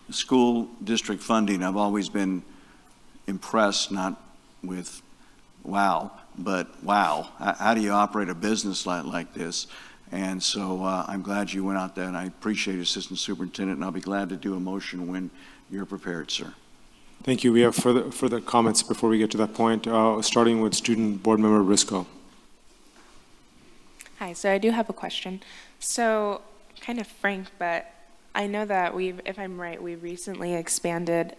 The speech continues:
Speaker 3: uh, musical groups to go into fourth grade, right? So with this money, are we going to see anything physically different within our music programs? No. Okay. That's it. <laughs>
Speaker 2: Okay.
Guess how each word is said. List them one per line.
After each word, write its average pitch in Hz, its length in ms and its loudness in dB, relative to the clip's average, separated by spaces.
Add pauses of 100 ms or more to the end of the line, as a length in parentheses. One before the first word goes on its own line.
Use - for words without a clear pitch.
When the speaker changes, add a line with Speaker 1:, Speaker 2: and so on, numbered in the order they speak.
Speaker 3:
uh, 165 460 2 (100)
musical 185 440 -2
groups 175 260 -4
to 190 100 -4
go 170 140 -4
into 170 140 -8
fourth 175 360 -6
grade, - 440 -4
right? 180 340 0 (320)
So 190 320 4
with 190 220 2
this 208 260 -4
money, 180 480 -4 (440)
are 190 180 2
we 196 140 0
going 214 380 -2
to 190 120 -6
see 180 640 -4 (100)
anything 185 560 -2
physically 175 540 -2
different 165 580 -4
within 170 300 -4
our 170 100 -2
music 165 420 -6
programs? 165 880 -6 (540)
No. 180 160 -2 (640)
Okay. - 180 -12 (640)
That's - 180 -16
it. - 720 -2
<laughs> - 60 -20 (2000)
Speaker 2:
Okay. 113 280 -6